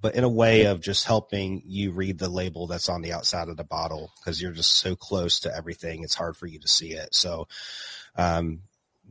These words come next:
getting really close to people that, uh, there's just a lot of amazing people in this community. And that's, that's one of the reasons why I've always just wanted to show up for people here, 'cause this is where I wanna be. So.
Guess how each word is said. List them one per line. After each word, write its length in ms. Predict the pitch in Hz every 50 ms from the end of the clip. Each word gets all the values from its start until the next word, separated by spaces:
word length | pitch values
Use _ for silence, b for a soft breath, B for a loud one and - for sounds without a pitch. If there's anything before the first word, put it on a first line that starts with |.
| _ -
getting 300 | - 113 104 110 107 98
really 200 | 95 101 98 98
close 340 | 90 - - 95 92 87 -
to 100 | - 85
people 420 | - - 92 82 - 87 90 90
that, 280 | 82 85 82 82 80 -
uh, 240 | 85 85 82 80 78 78
there's 180 | 90 98 -
just 160 | - - -
a 60 | 135 113
lot 180 | 107 110 101
of 100 | 98 90
amazing 360 | 90 85 90 85 - 87 82
people 260 | 87 95 87 - 90 87
in 40 |
this 100 | 80 80
community. 340 | - - 80 90 90 87 78
And 100 | 76 76
that's, 220 | 80 90 95 - -
that's 240 | - 92 92 -
one 140 | - 101 95
of 80 | 95 92
the 60 | 87
reasons 360 | 92 92 87 87 90 85 85
why 260 | 90 85 87 87 87
I've 120 | 87 87 85
always 400 | 85 87 87 87 82 - - -
just 320 | - - - - - - _ _ _ _ _ _ _ _ _
wanted 300 | 92 92 90 92 87 78
to 80 | 90 85
show 240 | - - 95 90
up 140 | 90 - -
for 100 | - 82
people 300 | - - 87 - - 78
here, 200 | 85 80 73 78 76
'cause 160 | - 82 80
this 160 | 80 - -
is 120 | 87 82
where 100 | 87 90
I 60 | 82 82
wanna 180 | 82 82 80
be. 280 | 82 87 92 87 82 - _ _ _ _ _ _ _ _
So. 260 | - - 67 76 80